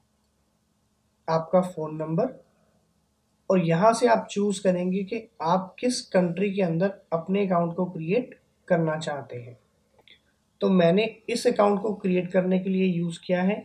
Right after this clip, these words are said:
पर्सनल ऑप्शन का। फुल नेम में मैंने टाइप किया अपना नाम, नाम टाइप करने के बाद फ़ोन नंबर मैंने टाइप करा अपना मोबाइल नंबर। मोबाइल नंबर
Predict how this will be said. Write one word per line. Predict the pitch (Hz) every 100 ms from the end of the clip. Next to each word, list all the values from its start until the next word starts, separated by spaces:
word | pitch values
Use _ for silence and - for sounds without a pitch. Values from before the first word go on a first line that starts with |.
| _ _ _ _ _ _ _ _ _ _ _ _ 165
पर्सनल | 160 - 185 190
ऑप्शन | 180 180 190 185
का। | 214 285 - _ _ _ _ _ _ _ _ _ _ -
फुल | 233 240
नेम | 226 220
में | 214
मैंने | 208 202
टाइप | 190 170 170 -
किया | 180 170
अपना | - - 160
नाम, | 156 147 170 247 - _ _ _ _ _ _ _ _ _ _ _ _ _ _ _
नाम | 180 165 160 196 226
टाइप | 311 240 -
करने | 196 185 196
के |
बाद | 202 202
फ़ोन | - 214 226
नंबर | 220 202 196
मैंने | 196 190 185
टाइप | 160 160 -
करा | 160 180
अपना | 170 180 226 302 _ _ _
मोबाइल | 175 160 147 160 170
नंबर। | 185 214 302 - - - _ _ _ _ _ - - - _ 170
मोबाइल | 175 165 208 240
नंबर | 233 233 240